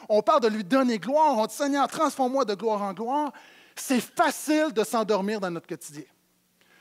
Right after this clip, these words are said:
C'est intéressant parce que Pierre va dire, le même Pierre d'ailleurs qui est là, mais dans ses épîtres,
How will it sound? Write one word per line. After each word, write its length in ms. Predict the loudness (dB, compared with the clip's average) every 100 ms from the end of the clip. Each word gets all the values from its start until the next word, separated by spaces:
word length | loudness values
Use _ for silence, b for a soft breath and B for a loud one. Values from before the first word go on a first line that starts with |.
| b b
C'est 160 | -4 0
intéressant 400 | 2 2 2 0
parce 200 | -2 0
que 300 | 4 4 4 -2 _ _ _
Pierre 380 | -6 0 2 2
va 160 | 2 -2
dire, 380 | -4 -8 -10 -12 _ -2
le 140 | 2
même 240 | 4 2 2
Pierre 300 | 2 2 4
d'ailleurs 340 | 4 4 2
qui 180 | 0 -2
est 40 |
là, 120 | 2 2
mais 80 |
dans 120 | 0 -2
ses 240 | -4 -6
épîtres, 420 | -6 -6 -6 -8